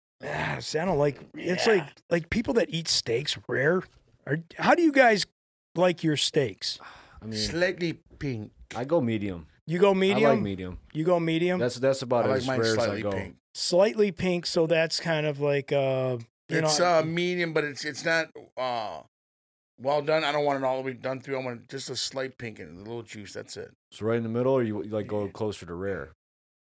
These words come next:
Speaker 3: So there's, there's, uh, there's rare,
Speaker 1: Which is
Speaker 3: medium rare,
Speaker 1: blue is actually just,
Speaker 3: medium.
Speaker 1: just flashing the top, which it's
Speaker 3: Right.
Speaker 1: actually called blue.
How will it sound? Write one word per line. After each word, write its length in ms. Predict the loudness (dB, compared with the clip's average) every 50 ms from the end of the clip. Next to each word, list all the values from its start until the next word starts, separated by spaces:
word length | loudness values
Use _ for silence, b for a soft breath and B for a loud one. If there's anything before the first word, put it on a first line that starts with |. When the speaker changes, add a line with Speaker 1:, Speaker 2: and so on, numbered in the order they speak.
| _ _ _ _ _ _ -6
Speaker 3:
So 100 | -4 -2
there's, 200 | -2 -2 -4 -2
there's, 300 | -2 -2 -2 0 0 0
uh, 340 | 0 2 0 0 -2 -4 -8 -12 _ _ _ _
there's 180 | -10 -8 -8 -8
rare, 460 | -6 -4 -2 0 0 0 0 -2 -6 -12 _ _ _ _ _ _
Speaker 1:
Which 220 | -2 -2 0 0 0
is 100 | 0 2
Speaker 3:
medium 360 | 2 4 4 4 4 2 2
rare, 340 | 2 2 2 2 0 -2 -4 -4
Speaker 1:
blue 360 | 0 2 4 4 4 6 6
is 140 | 4 6 6
actually 340 | 6 4 4 4 2 0 0
just, 220 | 2 2 2 4 2
Speaker 3:
medium. 180 | 2 0 0 0
Speaker 1:
just 200 | 0 0 0 -2
flashing 460 | 0 2 4 4 4 4 2 0 -2 -2
the 60 | -4
top, 400 | 0 0 0 2 2 0 -2 -4
which 360 | -4 -2 -2 -2 -2 -2 -4
it's 240 | -4 -4 -4 -2 2
Speaker 3:
Right. 80 | 2 2
Speaker 1:
actually 300 | 2 2 0 -2 -2 0
called 300 | 0 0 -2 -2 -2 -4
blue. 320 | 0 2 2 2 2 -2